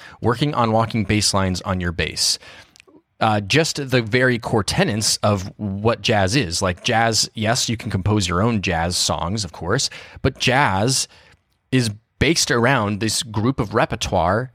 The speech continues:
this common repertoire over, over a century,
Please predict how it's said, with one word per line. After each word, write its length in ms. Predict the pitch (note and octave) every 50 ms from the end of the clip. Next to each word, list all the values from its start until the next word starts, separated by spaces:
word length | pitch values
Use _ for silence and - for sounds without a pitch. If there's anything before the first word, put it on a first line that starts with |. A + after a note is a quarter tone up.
| _
this 180 | - G#2+ - -
common 420 | - - - C#3 C#3 C#3+ C#3 A#2
repertoire 720 | G#2+ A#2+ D3 - - - - - F2+ F2+ F2 F2+ G2 G#2+ - - - - - - - - _ _
over, 580 | - A2 A2 - G#2+ G2+ G2 G2 F#2+ F#2+ F#2 - _ _ _ _ _ _ _ _ -
over 260 | G#2 A2 G#2+ A2+ A2+
a 60 | G#2
century, 640 | - - C#3+ E3 D3+ - - G2 F2+ G2+ B2 C3+ B2+